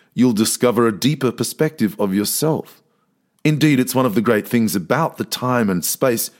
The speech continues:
you find on the Camino. Your mind empties and you're free to let other thoughts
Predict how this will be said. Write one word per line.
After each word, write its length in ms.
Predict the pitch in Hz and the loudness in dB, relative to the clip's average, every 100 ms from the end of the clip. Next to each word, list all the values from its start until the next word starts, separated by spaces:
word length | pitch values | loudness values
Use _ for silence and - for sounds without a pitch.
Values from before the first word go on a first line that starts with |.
| - | -6
you 100 | 147 | -4
find 560 | - - 180 117 65 - _ _ | -2 -2 0 -2 -4 -10 _ _
on 100 | 92 | -4
the 80 | 82 | -4
Camino. 580 | - 87 80 69 53 - _ _ _ | -4 -4 -2 -2 -4 -10 _ _ _
Your 120 | 113 | 0
mind 300 | 107 98 90 104 | 2 2 2 0
empties 380 | 156 - 90 | 0 -2 -2
and 120 | 101 98 | 0 0
you're 140 | 95 | -2
free 380 | - 147 127 113 - - | -2 0 0 0 -8 -6
to 80 | - | 0
let 260 | 127 110 - | 2 2 -2
other 260 | 101 95 | -2 -2
thoughts 500 | 92 - 95 - - | -4 0 0 0 -6